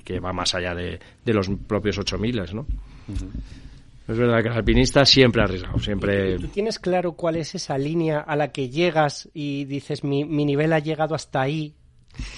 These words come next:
Speaker 3: ¿O, o n-, es una línea ahí difusa?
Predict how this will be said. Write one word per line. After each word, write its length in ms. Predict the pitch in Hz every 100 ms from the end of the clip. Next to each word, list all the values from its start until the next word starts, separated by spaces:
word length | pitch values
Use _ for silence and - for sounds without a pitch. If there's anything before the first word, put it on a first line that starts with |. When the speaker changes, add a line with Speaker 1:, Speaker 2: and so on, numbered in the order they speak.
| -
Speaker 3:
¿O, 80 | 151
o 260 | 165 147
n-, 240 | 151 151 160
es 180 | 170 -
una 160 | 196
línea 320 | 180 185 190 180
ahí 120 | 180
difusa? 800 | 156 - 170 196 - 156 151